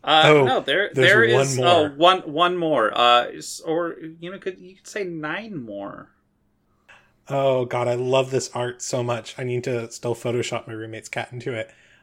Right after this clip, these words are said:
Speaker 2: Um, this wonderful card called Nine Lives, and it has definitely taken over at least Magic Twitter by storm.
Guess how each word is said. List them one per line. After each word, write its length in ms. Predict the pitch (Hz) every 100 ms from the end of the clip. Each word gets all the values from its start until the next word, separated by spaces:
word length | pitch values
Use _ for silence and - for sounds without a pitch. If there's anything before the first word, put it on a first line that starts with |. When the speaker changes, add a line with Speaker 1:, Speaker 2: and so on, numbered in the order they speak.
| _
Speaker 2:
Um, 380 | 143 127 120 120 _ _ _
this 300 | 123 139 -
wonderful 580 | 131 135 151 180 185 190
card 380 | 190 110 104 - -
called 280 | 127 107
Nine 340 | 104 104 113 123
Lives, 640 | 104 101 113 113 120 - _ _ _ _ -
and 440 | 120 113 107 107 -
it 240 | 123 120
has 360 | - 117 107 110
definitely 480 | - 151 - 180 156
taken 360 | - 151 151
over 520 | 135 127 127 123 123
at 100 | 131
least 240 | 120 117 -
Magic 360 | 120 113 120
Twitter 300 | - 147 143
by 140 | 131 123
storm. 600 | - 131 117 113 113 113